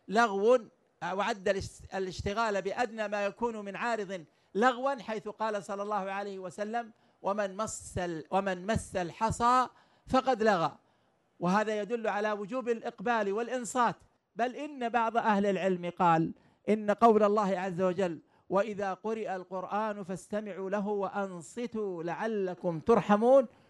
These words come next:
محمول على خطبة الجمعة، لأن خطبة الجمعة فيها من ذكر الله وقراءة كتابه ما يجب الإنصات له.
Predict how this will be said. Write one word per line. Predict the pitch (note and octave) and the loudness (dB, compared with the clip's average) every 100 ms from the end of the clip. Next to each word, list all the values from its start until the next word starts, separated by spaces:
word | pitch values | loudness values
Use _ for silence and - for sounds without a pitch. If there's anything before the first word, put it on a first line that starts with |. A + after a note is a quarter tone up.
| _ _ | _ _
محمول | F#3+ D#3 F#3+ A3+ G#3 F3+ | 2 4 2 4 4 -2
على | C#3+ G3+ G#3+ F3+ | 0 2 2 0
خطبة | - - A3 F3 G#3 G#3+ | -2 -4 -4 -2 2 4
الجمعة، | F#3 D#3 G3+ F#3 C#3 D3 - - _ _ | 4 4 4 4 2 0 -8 -20 _ _
لأن | D#3+ F#3+ G3 | 0 0 0
خطبة | F3+ G#3+ G3 F#3 | -2 -2 -2 0
الجمعة | F3+ E3 G3+ F#3 F#3+ F#3 | 0 -2 -2 0 0 -4
فيها | F3 F#3 F#3+ | -4 -4 -4
من | F#3+ F#3+ | -4 -6
ذكر | F#3+ G3+ | -4 -2
الله | G3 G#3+ G3+ C#3+ - _ _ _ | 2 6 6 4 -6 _ _ _
وقراءة | D#3+ G3 G3 G#3 G3 | -4 2 2 2 0
كتابه | - G#3+ A#3+ G#3+ D#3+ D3 - _ _ | 2 6 8 8 6 0 -4 _ _
ما | E3 G#3 G3+ F#3+ F#3 | -2 2 4 2 0
يجب | E3+ F3 A3 G#3 F#3+ F#3 | 0 2 2 0 -2 0
الإنصات | E3+ - - G3 F3 D#3 - G#3 A3+ A3 A3 A#3+ A#3+ - | 0 -4 -6 -4 -4 -6 2 4 6 4 0 -2 -4 0
له. | G3 C#3 A#2+ | 2 2 -4